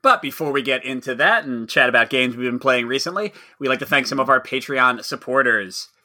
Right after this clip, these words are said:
So for this week, we are thanking Daniel Halliday, a co-op M V P, Derek Rickert, a co-op M V P, and Sean Gibbons,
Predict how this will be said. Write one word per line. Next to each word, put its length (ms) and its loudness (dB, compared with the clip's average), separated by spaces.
So 180 4
for 80 -2
this 200 2
week, 200 -4
we 140 0
are 100 4
thanking 720 -2
Daniel 440 2
Halliday, 720 0
a 240 -4
co-op 520 0
M 160 -4
V 140 -6
P, 420 -10
Derek 420 2
Rickert, 380 2
a 100 -2
co-op 360 2
M 100 0
V 120 -2
P, 280 -4
and 160 -4
Sean 640 0
Gibbons, 500 -2